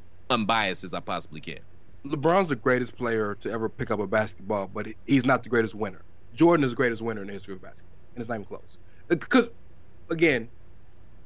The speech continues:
Speaker 2: modern era, 'cause Bill Russell, eleven out of thirteen is un-, is untouched.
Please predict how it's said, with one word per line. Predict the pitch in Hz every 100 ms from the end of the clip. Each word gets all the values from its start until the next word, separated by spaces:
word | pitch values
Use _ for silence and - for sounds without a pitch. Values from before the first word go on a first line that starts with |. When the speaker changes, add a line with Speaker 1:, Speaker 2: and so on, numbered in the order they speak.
| -
Speaker 2:
modern | 139 151 135 113
era, | 85 - - -
'cause | 123 110 - -
Bill | 151
Russell, | 143 135 - 117
eleven | 120 127
out | 123 107
of |
thirteen | 120 - 117
is | 107 110
un-, | 107
is | 117 113
untouched. | 113 113 - -